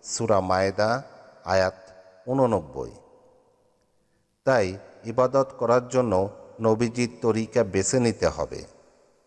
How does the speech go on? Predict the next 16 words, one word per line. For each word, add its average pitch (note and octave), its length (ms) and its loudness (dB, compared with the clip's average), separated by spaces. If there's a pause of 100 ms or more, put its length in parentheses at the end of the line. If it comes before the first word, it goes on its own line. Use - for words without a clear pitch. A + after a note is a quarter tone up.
(120)
ধরেন, A2+ 380 2 (400)
আপনার B2 380 -4 (120)
চারপাশে A#2 520 -2
হয়তো A2+ 440 -2
অনেক G#2 400 -2
সুন্নত A#2+ 420 -2 (120)
পরিপন্থী A2 720 -4
ইবাদতে G2 720 0 (380)
বা G#2 140 0
বিদাতে G#2 600 0
জড়িয়ে G2 300 0
পড়েছেন। D2+ 640 -4 (600)
কেউ B2 280 2
তাদেরকে G#2 460 0
শুদ্ধে A2 500 -4
দিলেও G#2+ 500 2